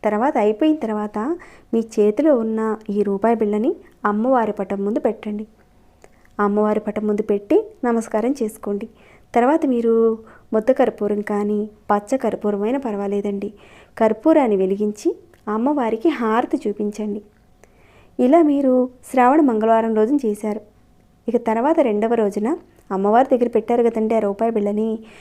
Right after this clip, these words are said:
ఏదైనా గుడి హుండీలో, అంటే ఏ గుడి హుండీలో అయినా పర్వాలేదు, అయినా సరే వేసేయండి. ఒకవేళ కుదరని పక్షంలో మీరు ఎవరికైనా దానంగా ఇవ్వండి ఆ రూపాయిని. ఇలా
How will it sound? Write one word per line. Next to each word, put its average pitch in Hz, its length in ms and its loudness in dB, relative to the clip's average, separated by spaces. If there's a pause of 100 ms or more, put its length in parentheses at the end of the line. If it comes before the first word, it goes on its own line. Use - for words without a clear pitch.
(360)
ఏదైనా 294 300 8 (100)
గుడి 226 220 4
హుండీలో, 214 360 -2 (260)
అంటే 226 140 -4 (240)
ఏ 214 40 6 (160)
గుడి 220 200 4
హుండీలో 202 360 -2
అయినా 202 140 0 (100)
పర్వాలేదు, 202 440 -2
అయినా 214 220 2
సరే 240 200 2
వేసేయండి. 208 480 0 (760)
ఒకవేళ 254 340 4
కుదరని 254 320 2
పక్షంలో 220 420 -2 (100)
మీరు 240 200 2 (500)
ఎవరికైనా 208 500 2
దానంగా 202 460 2
ఇవ్వండి 214 300 -2 (220)
ఆ 208 100 0
రూపాయిని. 202 400 -2 (760)
ఇలా 320 140 6